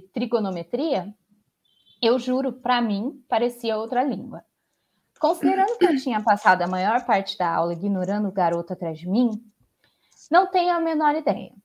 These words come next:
Estou torcendo pra que alguém, opa, passa, pra que alguém me empreste as anotações.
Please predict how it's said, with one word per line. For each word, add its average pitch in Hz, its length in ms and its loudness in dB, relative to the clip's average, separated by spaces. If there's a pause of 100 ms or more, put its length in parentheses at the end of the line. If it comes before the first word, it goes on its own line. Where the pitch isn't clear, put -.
(380)
Estou 233 260 0
torcendo 254 600 2
pra 214 180 2
que 226 100 -6
alguém, 196 560 -2 (1500)
opa, 208 440 -4
passa, 208 360 -6 (520)
pra 240 140 6
que - 80 4
alguém 254 240 6
me 285 100 4
empreste 285 400 4
as 226 120 4
anotações. 254 760 2